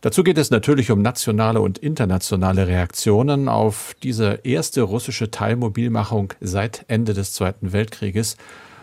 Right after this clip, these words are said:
und um die nur kurz zuvor angekündigten Referenden in den besetzten Gebieten über einen Beitritt zur Russischen Föderation. Im Studio sind Andreas Flocken, der sicherheitspolitische Experte bei N D R Info,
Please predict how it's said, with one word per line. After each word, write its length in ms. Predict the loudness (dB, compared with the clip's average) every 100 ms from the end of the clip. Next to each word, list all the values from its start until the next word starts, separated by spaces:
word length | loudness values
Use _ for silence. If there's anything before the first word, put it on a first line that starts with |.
| -12 0
und 340 | 0 0 -2
um 160 | -2 2
die 100 | 2
nur 200 | 2 2
kurz 260 | -2 -2
zuvor 300 | -6 -2 -2
angekündigten 600 | 0 -2 -2 -2 -2 -2
Referenden 680 | -2 0 0 0 0 -4 -6
in 140 | -4 -2
den 120 | 0
besetzten 440 | 2 0 -2 -2
Gebieten 460 | -2 -2 -4 -4 -6
über 240 | -4 -4
einen 180 | -2 -2
Beitritt 500 | 0 -2 -4 -6 -6
zur 360 | -10 -8 -4 -2
Russischen 420 | -4 -4 -6 -6
Föderation. 680 | -6 -4 -4 -6 -6 -12 -14 _ _ _
Im 100 | -8
Studio 280 | -4 2 2
sind 260 | 2 0 -2
Andreas 400 | -2 0 0 -2
Flocken, 440 | -2 -2 -4 -6 -4
der 100 | -6
sicherheitspolitische 840 | -4 -2 -4 -4 -4 -4 -4 -6
Experte 440 | -8 -4 -4 -2 -2
bei 140 | -2
N 160 | 0 0
D 80 | 0
R 160 | 0
Info, 400 | -2 -4 0 -2